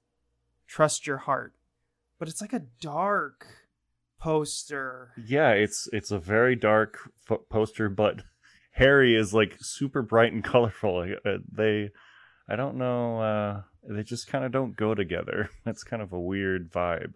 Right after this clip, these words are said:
Speaker 1: Yeah, I think they did better with some of the other posters. They're a little bit brighter, but I think most of them came out after people com-, well, people didn't so much complain. It's just no one knew this was about Bigfoot.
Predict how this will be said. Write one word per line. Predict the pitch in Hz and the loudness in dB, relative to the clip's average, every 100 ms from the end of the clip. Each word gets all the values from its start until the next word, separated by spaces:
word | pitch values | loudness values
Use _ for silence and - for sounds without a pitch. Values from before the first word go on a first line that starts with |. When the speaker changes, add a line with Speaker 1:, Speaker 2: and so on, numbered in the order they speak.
| _ _ _ _ _ _ | _ _ _ _ _ _
Speaker 1:
Yeah, | - | -8
I | 247 | -8
think | 302 302 | -8 -10
they | 339 | -8
did | 311 214 - | -8 -10 -10
better | 151 160 196 233 226 | -6 -4 -4 -8 -10
with | 180 | -14
some | - 185 | -12 -14
of | 175 | -12
the | 143 | -12
other | 127 151 170 | -12 -12 -14
posters. | 180 185 185 185 180 175 160 | -16 -18 -18 -16 -18 -18 -20
They're | 160 | -16
a | 143 | -12
little | 151 | -12
bit | 147 135 117 | -12 -14 -14
brighter, | 131 139 170 175 180 _ _ _ _ | -14 -14 -16 -18 -20 _ _ _ _
but | 160 | -6
I | 170 | -6
think | 226 202 | -8 -8
most | 170 185 - | -8 -8 -12
of | 165 | -12
them | 151 151 | -12 -14
came | - 160 143 | -14 -12 -6
out | 139 139 139 - - | -4 -6 -8 -14 -12
after | 143 - 143 | -12 -12 -16
people | - 143 143 | -14 -14 -12
com-, | 139 143 127 _ _ _ _ _ _ _ | -14 -16 -18 _ _ _ _ _ _ _
well, | 196 202 _ _ | -8 -8 _ _
people | 262 302 | -6 -4
didn't | 302 302 202 | -8 -8 -8
so | - 214 | -8 -6
much | 208 - | -6 -8
complain. | - 135 - 160 165 123 123 - | -14 -16 -14 -10 -10 -10 -14 -18
It's | 147 - | -18 -16
just | 165 | -14
no | 175 196 | -6 -4
one | 247 202 | -4 -6
knew | 180 208 | -8 -12
this | 175 - | -12 -12
was | 156 143 | -14 -14
about | 139 127 - | -6 -6 -6
Bigfoot. | 139 135 _ 98 | -12 -14 _ -20